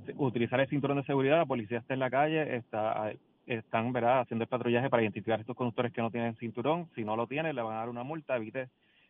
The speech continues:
ser multado, pero sobre todo sabemos que es un fin de semana largo, que hay, las personas van a la playa, que las personas salen a chinchorrear,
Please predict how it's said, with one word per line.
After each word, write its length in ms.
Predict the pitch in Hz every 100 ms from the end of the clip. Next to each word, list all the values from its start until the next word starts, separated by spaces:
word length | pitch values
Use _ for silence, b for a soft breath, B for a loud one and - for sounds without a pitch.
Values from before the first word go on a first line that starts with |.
| b
ser 120 | 135
multado, 400 | 139 127 170 175
pero 160 | 147 127
sobre 240 | 120 113
todo 420 | 110 143 160 160 156
sabemos 300 | 120 110 120
que 60 | 131
es 60 |
un 80 | 127
fin 120 | 131
de 60 | 123
semana 260 | 131 123 127
largo, 380 | 143 160 151 143
que 100 | 113
hay, 80 | 104
las 120 | 117 104
personas 280 | 104 110
van 120 | 107 110
a 60 |
la 80 | 110
playa, 500 | 127 151 151 143 139
que 80 | 117
las 80 | 107
personas 340 | 104 113 117
salen 240 | 117 113 110
a 80 |
chinchorrear, 580 | 107 110 117 139 160 160